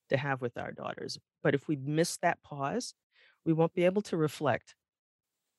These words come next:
on what's just gone on inside us that has worked its way out in our behavior and that has now impacted the one that we love, our daughter.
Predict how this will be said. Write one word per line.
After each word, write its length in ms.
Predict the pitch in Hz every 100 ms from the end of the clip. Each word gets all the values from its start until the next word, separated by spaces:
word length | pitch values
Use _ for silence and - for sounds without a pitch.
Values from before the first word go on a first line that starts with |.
| -
on 140 | 151 147
what's 260 | 139 -
just 320 | - 156 -
gone 260 | 147 143 143
on 300 | 147 139 123 -
inside 580 | 131 - - 151 147
us 360 | 110 113 - - _ _ _ _ -
that 140 | 135
has 200 | 123 127 -
worked 260 | 135 147 -
its 180 | 127 131
way 240 | 127 127 131
out 200 | 135 -
in 100 | 127
our 140 | 123
behavior 680 | 123 139 127 110 113 107 120 _ _ -
and 120 | 135
that 80 | 127
has 140 | 120
now 240 | 131 135 131
impacted 580 | 127 123 139 113 - 117 - _ _ _ 131
the 60 |
one 220 | 127 131
that 120 | 127 110
we 100 | 123
love, 260 | 160 127 - -
our 80 |
daughter. 380 | 139 175 113 _